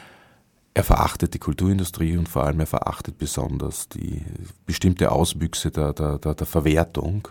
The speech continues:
von Themen wie Nationalsozialismus und, und Judenvernichtung.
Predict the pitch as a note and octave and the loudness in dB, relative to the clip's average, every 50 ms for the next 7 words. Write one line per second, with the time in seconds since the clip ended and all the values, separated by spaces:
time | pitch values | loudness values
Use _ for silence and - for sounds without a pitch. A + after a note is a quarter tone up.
0 | - - - - - D#2+ E2 - D2 C#2 C2+ D2+ C#2+ D2 D2 D2 C#2 - - D2 | -16 -18 -10 -6 -4 -4 -2 0 0 0 0 0 -2 -2 -2 -4 -4 -4 -4 -2
1 | C#2+ B1+ B1+ C2+ - C#2+ C2+ - - C#2 C#2 C#2 - - - C#2 C2+ - C2+ C2+ | 0 0 0 -2 -2 -4 -6 -4 -4 -4 -4 -4 -6 -6 -6 -6 -6 -4 -4 -6
2 | C2+ - - - - - - - - - - - - D2 F2 E2+ D#2+ F2 D#2+ - | -6 -6 -10 -12 -10 -10 -10 -12 -12 -16 -18 -12 -4 0 0 2 2 2 0 0
3 | C2+ B1+ A#1 - - - D2+ G#2+ A#2 | -2 -6 -6 -6 -4 -4 -2 -2 -4